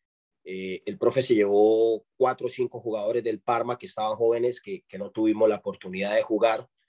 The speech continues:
y con esa combinación donde estaba Adrián Mutu, eh, Mauro Camoranese, eh, Frey, el arquero, Mateo Ferrari, que,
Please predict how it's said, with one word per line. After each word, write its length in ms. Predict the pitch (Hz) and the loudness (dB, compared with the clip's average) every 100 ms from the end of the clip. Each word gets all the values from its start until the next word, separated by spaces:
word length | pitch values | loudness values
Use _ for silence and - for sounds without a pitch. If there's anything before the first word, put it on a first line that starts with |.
| _ _ _ _ | _ _ _ _
y 100 | 95 | -12
con 180 | 92 98 | -2 0
esa 220 | 98 120 | 2 0
combinación 840 | - 104 95 92 - 110 113 113 | 0 2 2 0 4 8 8 6
donde 300 | 107 98 90 | 4 0 0
estaba 800 | 87 - 98 104 104 95 82 - _ | -6 -6 -2 0 0 -2 -4 -10 _
Adrián 320 | 92 98 110 | -6 0 2
Mutu, 800 | 110 120 123 123 107 98 92 85 80 _ | 6 8 8 6 -4 -2 -6 -8 _ _
eh, 760 | 90 85 82 80 78 73 - - _ _ _ _ | -16 -14 -12 -12 -12 -12 -12 -16 _ _ _ _
Mauro 300 | 98 107 113 | 2 4 4
Camoranese, 1040 | 113 104 98 98 120 120 107 107 101 98 92 _ _ 92 | 2 -4 -4 0 4 4 2 -4 -4 -4 -12 _ _ -12
eh, 720 | 90 90 87 87 85 82 80 | -10 -8 -8 -6 -4 -4 -6
Frey, 520 | - - 131 123 113 _ | -2 6 8 8 6 _
el 140 | 95 | -2
arquero, 640 | 92 - 135 120 110 110 104 _ _ _ _ _ _ _ | -2 0 6 8 8 4 0 _ _ _ _ _ _ _
Mateo 500 | 107 104 95 123 120 | -10 -10 -2 4 4
Ferrari, 680 | 113 107 123 127 123 127 131 _ _ _ _ _ | 4 -2 2 2 0 -4 -10 _ _ _ _ _
que, 600 | 101 101 95 92 87 | -10 -6 -4 -4 -6